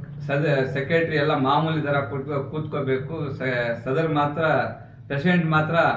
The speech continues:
ಚೇರಲ್ಲಿ ವ-, ಮುಂದೆ ಚೇರಲ್ಲಿ ಕೂತ್ಕೋಬೇಕು ಅಂತ ಇದ್ ಮಾಡಿದ್ರು. ನಾನು ಒಂದು ಇಪ್ಪತ್ತು ವರ್ಷದಿಂದ ಕಮಿಟಿ ಆಗಿಲ್ಲ, ಏನೋ ಆಕ್-, ನಡೀಲಿ ಅಂತ ಹೇಳ್ಬಿಟ್ಟಿದ್ದೆ ನಾನಿದ್ದೆ.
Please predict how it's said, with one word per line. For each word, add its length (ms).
ಚೇರಲ್ಲಿ 360
ವ-, 360
ಮುಂದೆ 360
ಚೇರಲ್ಲಿ 360
ಕೂತ್ಕೋಬೇಕು 520
ಅಂತ 200
ಇದ್ 140
ಮಾಡಿದ್ರು. 560
ನಾನು 280
ಒಂದು 180
ಇಪ್ಪತ್ತು 400
ವರ್ಷದಿಂದ 460
ಕಮಿಟಿ 600
ಆಗಿಲ್ಲ, 460
ಏನೋ 200
ಆಕ್-, 520
ನಡೀಲಿ 400
ಅಂತ 180
ಹೇಳ್ಬಿಟ್ಟಿದ್ದೆ 540
ನಾನಿದ್ದೆ. 760